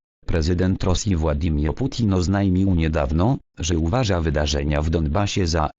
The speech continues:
ludobójstwo. Każdy moment grozi przejściem ze sfery ataków informacyjnych do skutków, które spowodują, że wojna w bezpośredniej bliskości naszych granic może rozgorzeć na nowo,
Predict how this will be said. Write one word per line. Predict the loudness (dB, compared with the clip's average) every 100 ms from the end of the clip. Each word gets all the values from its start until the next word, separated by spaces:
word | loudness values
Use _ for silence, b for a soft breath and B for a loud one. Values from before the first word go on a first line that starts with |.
| -4
ludobójstwo. | 0 2 2 2 0 -2 -4 -8 -8 -16 _ _ _ _ _ _ _ _ -8
Każdy | -2 0 2 2
moment | 2 2 2 0
grozi | 0 0 0 -2
przejściem | -2 -2 -2 -4 -2 0 2
ze | 2 0
sfery | 0 0 0 0
ataków | -2 -4 -2 -2 0
informacyjnych | -2 0 0 -2 -2 -2 0 0 0
do | -2
skutków, | -2 -4 -4 -4 -8 -10 -16 -18 B
które | -4 0 0
spowodują, | 0 0 0 2 0 0 0 -4 -6 -14 -6
że | -2 0
wojna | 0 0 0 0
w |
bezpośredniej | -2 -2 -2 -4 -2 -2 0 0 0
bliskości | 0 0 0 -2 0 0
naszych | 0 0 -2 -2
granic | 0 0 0 0
może | 0 2 2
rozgorzeć | 2 0 0 0 0 -2 -2
na | 0
nowo, | 2 2 0 -2